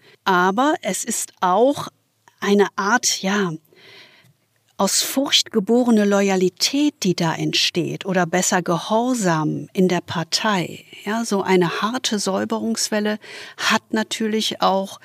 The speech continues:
ganz klar Konsequenzen für diejenigen, die so am Rande stehen. Und diese Säuberung und Schauprozesse nutzt er dazu, alle wirklichen und potenziellen Gegner aus dem Weg zu räumen.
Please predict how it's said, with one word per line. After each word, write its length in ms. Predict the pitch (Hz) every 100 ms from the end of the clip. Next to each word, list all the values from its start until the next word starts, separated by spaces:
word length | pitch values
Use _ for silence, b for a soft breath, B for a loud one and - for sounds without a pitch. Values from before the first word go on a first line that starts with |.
| B B B B _ -
ganz 500 | 180 208 240 - -
klar 520 | - 202 196 196 196
Konsequenzen 1120 | - 196 180 185 - 185 220 214 - 220 226 - _ b b b b b b b b
für 220 | - -
diejenigen, 680 | 185 196 202 220 214 214 208
die 420 | 190 196 196 196 202
so 200 | 196 -
am 160 | 190
Rande 360 | 175 180 226 170
stehen. 560 | - - 160 156 170 - _ _ _ _ _ _ _ _ _ _ _ _
Und 140 | 208 180
diese 200 | 180 170
Säuberung 840 | - 160 220 233 233 233 233 233
und 200 | 196 170
Schauprozesse 1080 | - - 254 320 - 170 - 185 185 214 202
nutzt 520 | 185 190 233 - -
er 140 | 208
dazu, 480 | 208 196 - 214 202
alle 360 | - 202 196 175
wirklichen 720 | 190 220 - 233 - 226 220
und 180 | - 175 _ -
potenziellen 800 | - - 233 220 - 196 180 175
Gegner 460 | 180 196 - 185
aus 160 | 175 -
dem 200 | 175 170
Weg 260 | 160 -
zu 140 | - 156
räumen. 440 | - - - 170